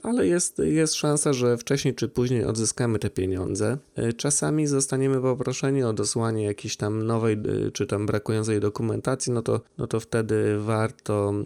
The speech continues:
odpowiedzieć na taki list, czy na, czy na taki sygnał, no bo jeżeli tego nie zrobimy, to ta sprawa jak gdyby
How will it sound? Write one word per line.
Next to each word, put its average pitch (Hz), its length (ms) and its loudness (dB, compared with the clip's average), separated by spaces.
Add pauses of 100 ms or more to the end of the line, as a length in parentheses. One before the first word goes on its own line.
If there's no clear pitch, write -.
(140)
odpowiedzieć 117 580 0
na 104 140 0
taki 107 300 -4
list, 104 280 0
czy - 140 -4
na, 101 100 0
czy - 220 -6
na 101 120 -2
taki - 260 -4
sygnał, 107 440 0
no 104 100 0
bo 101 160 0
jeżeli 104 360 2
tego 107 220 -2
nie 104 140 2
zrobimy, 104 460 2
to - 100 -8
ta 101 140 0
sprawa 101 540 0
jak 98 160 2
gdyby 98 480 2